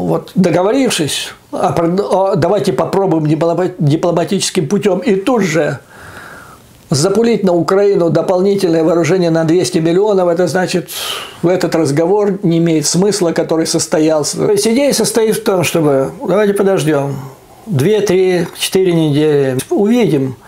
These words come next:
а это очень скоро будет, действительно ли есть надежды урегулировать вопрос дипломатическим путём.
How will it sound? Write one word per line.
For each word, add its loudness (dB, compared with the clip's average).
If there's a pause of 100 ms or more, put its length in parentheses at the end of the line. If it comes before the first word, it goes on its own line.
(180)
а 0
это 0
очень 0
скоро 0
будет, -2 (200)
действительно 0
ли 0 (300)
есть 0
надежды -2
урегулировать 0
вопрос -2
дипломатическим -4
путём. -2